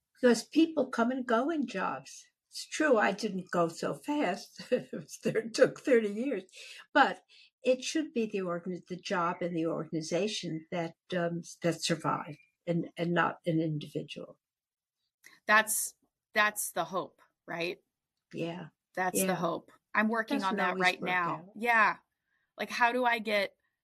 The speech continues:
Speaker 2: my team to not just be loyal to me so that if I go, they stay and they make it even better? Like, that's really, that's the goal.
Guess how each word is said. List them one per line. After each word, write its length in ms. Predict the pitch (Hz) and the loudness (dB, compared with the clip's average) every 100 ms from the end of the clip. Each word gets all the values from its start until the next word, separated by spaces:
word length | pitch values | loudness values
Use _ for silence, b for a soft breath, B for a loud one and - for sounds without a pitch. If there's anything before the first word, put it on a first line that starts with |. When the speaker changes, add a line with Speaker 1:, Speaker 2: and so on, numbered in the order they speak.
| _ _ _ _ | _ _ _ _
Speaker 2:
my 220 | 190 185 170 - | -2 -2 -2 -4
team 600 | 254 240 226 175 180 170 _ _ _ _ _ _ _ _ _ | 0 -2 -2 -6 -8 -12 _ _ _ _ _ _ _ _ _
to 140 | - 214 | -6 0
not 300 | 196 196 - | 4 4 2
just 200 | 190 - | -8 -6
be 100 | 202 | -4
loyal 360 | 185 190 175 160 | 0 0 0 0
to 180 | - | -4
me 540 | 175 175 190 147 101 - _ _ _ _ _ _ _ _ _ _ _ | -2 -4 -4 -6 -8 -16 _ _ _ _ _ _ _ _ _ _ _
so 220 | - 196 | -2 0
that 160 | 180 170 | 2 0
if 140 | 170 | 0
I 260 | - 196 254 | 2 2 2
go, 480 | 185 156 151 156 165 _ _ _ | 2 -2 -2 -8 -12 _ _ _
they 140 | 180 180 | -6 -4
stay 480 | - 202 220 151 _ _ - | -4 0 0 0 _ _ -12
and 100 | 175 | -8
they 140 | 180 | -6
make 200 | 190 185 185 | -4 -4 -4
it 80 | |
even 260 | 180 180 170 | -6 -4 -2
better? 380 | 170 214 - - _ _ _ _ | 0 0 -2 -10 _ _ _ _
Like, 160 | - 170 | -12 0
that's 300 | 175 - - | 0 0 -4
really, 420 | 196 190 190 180 175 | -2 0 0 -4 -2
that's 280 | 180 - - | -2 -2 -6
the 100 | 180 | -4
goal. 520 | 185 220 269 - | -4 -4 -4 -6